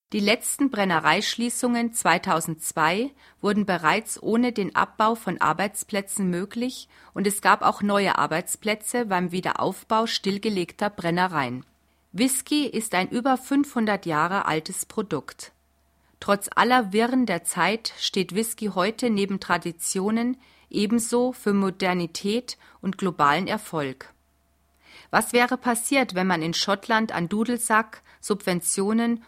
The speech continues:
und Ochsenkahn festgehalten hätte? Ein Vergleich mit den hiesigen Schnapsbrennereien drängt sich auf. Von denen sind nach wie vor viele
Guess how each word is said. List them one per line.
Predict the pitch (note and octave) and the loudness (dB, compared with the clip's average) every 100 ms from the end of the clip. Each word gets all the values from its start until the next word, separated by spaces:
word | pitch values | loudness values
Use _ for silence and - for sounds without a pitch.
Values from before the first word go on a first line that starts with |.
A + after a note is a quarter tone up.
| - | -6
und | G#3 | 0
Ochsenkahn | G#3 B3 - A3+ F#3+ E3 E3+ | 0 0 0 0 2 2 2
festgehalten | - A#3+ - G#3 F3 D3+ - | -2 -4 -2 -2 0 -2 -4
hätte? | D3 C3 C#3 B2+ C3 _ _ _ _ _ _ _ _ _ _ - - | -6 -6 -6 -8 -10 _ _ _ _ _ _ _ _ _ _ -16 -2
Ein | F3+ | -2
Vergleich | F#3 G3 F3+ D#3 F3+ B3+ - - - | 0 -2 4 4 6 2 -4 -14 -4
mit | G3+ G3 | -4 0
den | G3 | 0
hiesigen | F#3 A3 A#3 B3+ A3 | 0 0 0 -2 -2
Schnapsbrennereien | F3+ - F3+ - - A3 A3 G#3+ F#3+ F#3+ G#3 | -2 2 2 0 -4 -2 0 2 0 0 -2
drängt | F3+ E3 - | -4 -4 -4
sich | - G#3+ - | -8 -8 -4
auf. | C#3 B2+ - - _ _ _ _ _ _ _ _ | -4 -6 -14 -20 _ _ _ _ _ _ _ _
Von | - G3 F#3 | -2 0 2
denen | G3 A#3+ C4+ | 4 4 4
sind | C4 A#3+ A#3 G#3 | 2 2 0 4
nach | E3 G#3+ - | 4 4 0
wie | A#3+ | -4
vor | - A3+ | 0 0
viele | G#3+ - A3 B3 B3+ | 0 -2 0 2 0